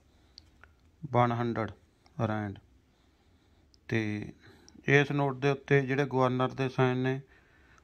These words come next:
ਉਹ ਤੁਸੀਂ ਗੈਸ ਕਰੋ ਕਿਸ ਦੇ ਨੇ। ਆਹ ਲਿਖੇ ਹੋਏ ਆ। ਤੇ ਇਹਦੇ ਉੱਤੇ ਇਹ ਪਿਕਚਰ ਲੱਗੀ ਹੋਈ ਆ,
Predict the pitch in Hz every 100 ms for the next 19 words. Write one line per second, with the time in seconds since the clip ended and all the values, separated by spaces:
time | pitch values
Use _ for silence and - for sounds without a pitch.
0 | _ - _ 131 127 127 127 113 117 -
1 | 127 123 120 117 113 127 127 135 - _
2 | - - _ _ _ _ _ _ - _
3 | _ _ _ - 120 117 117 123 120 120
4 | 127 139 _ _ _ _ _ _ _ _
5 | _ _ _ _ _ _ _ _ _ _
6 | _ _ _ _ - 107 101 98 98 101
7 | - - - _ _ _ _ _ _ _
8 | _ - - _ _ _ _ _ 120 123
9 | 131 - 127 131 135 120 - 123 123 120
10 | 127 131 135 135